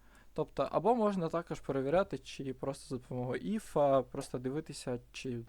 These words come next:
більше у нас, наприклад, двох кольорів тут. А, усім дякую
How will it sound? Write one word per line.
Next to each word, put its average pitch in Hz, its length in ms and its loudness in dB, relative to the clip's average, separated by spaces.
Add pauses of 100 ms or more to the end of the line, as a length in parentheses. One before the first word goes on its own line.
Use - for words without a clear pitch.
(120)
більше - 240 -6
у 123 40 -2
нас, 123 240 -6 (580)
наприклад, 123 440 -8
двох 123 280 -10
кольорів 120 400 -8
тут. - 160 -18 (1600)
А, 135 420 6
усім 175 320 0
дякую 170 540 4